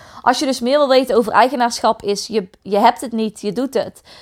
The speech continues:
Een heel goed boek. Het is, kan wel heel triggerend zijn, omdat het best wel direct is en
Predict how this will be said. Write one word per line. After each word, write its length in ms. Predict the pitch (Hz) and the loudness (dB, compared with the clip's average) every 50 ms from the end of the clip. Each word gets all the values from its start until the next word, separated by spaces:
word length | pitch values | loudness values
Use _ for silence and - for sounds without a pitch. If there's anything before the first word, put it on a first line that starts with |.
| - - | -16 -6
Een 160 | - 208 214 | -4 -2 0
heel 380 | 208 185 190 226 254 277 311 370 | 2 4 6 8 8 8 6 4
goed 160 | - 285 196 | 0 -4 -8
boek. 260 | 208 240 294 415 - | -6 -6 -6 -6 -6
Het 160 | - 240 214 | -8 -8 -6
is, 180 | 247 240 233 - | -6 -6 -8 -4
kan 180 | - 247 254 247 | -4 -4 -2 0
wel 140 | 254 247 | 2 2
heel 220 | 247 247 220 214 220 | 2 2 2 -2 -4
triggerend 480 | - - 277 247 254 262 226 240 233 | -6 -6 -6 -4 -2 -2 -2 -4 -2
zijn, 180 | - 233 214 214 | 0 0 0 0
omdat 160 | 214 208 208 | 0 -2 -6
het 100 | 202 180 | -4 -2
best 200 | 180 247 262 247 | -2 -2 -2 0
wel 220 | - 226 208 208 202 - - - - - _ _ - | 2 2 2 2 0 -4 -18 -20 -20 -20 _ _ -4
direct 500 | 202 233 220 202 190 226 302 - - - | 0 4 4 6 6 6 4 2 0 -6
is 240 | 277 311 330 - | -6 -4 -4 -4
en 200 | - - - - | -6 -6 -8 -8